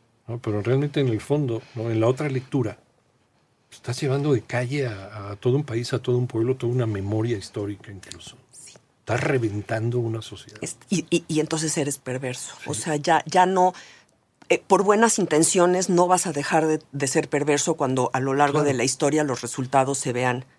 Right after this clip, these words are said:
Speaker 2: trágicos.
Speaker 1: De buenas intenciones está tapizado el camino al infierno, decía un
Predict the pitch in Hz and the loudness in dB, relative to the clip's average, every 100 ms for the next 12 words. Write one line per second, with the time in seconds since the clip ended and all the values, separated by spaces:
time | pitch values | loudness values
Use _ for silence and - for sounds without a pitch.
0 | _ _ _ _ _ _ 143 127 - - | _ _ _ _ _ _ 6 6 2 -14
1 | - - - - 110 113 135 139 117 110 | -20 -20 -18 -4 0 4 4 4 0 -2
2 | 107 113 127 131 127 - _ _ 123 - | -2 -2 -2 -2 -4 -8 _ _ -6 -4
3 | 127 156 156 147 127 123 131 117 101 - | 0 4 4 4 0 2 2 2 0 0
4 | 117 107 101 98 - | 0 0 2 4 4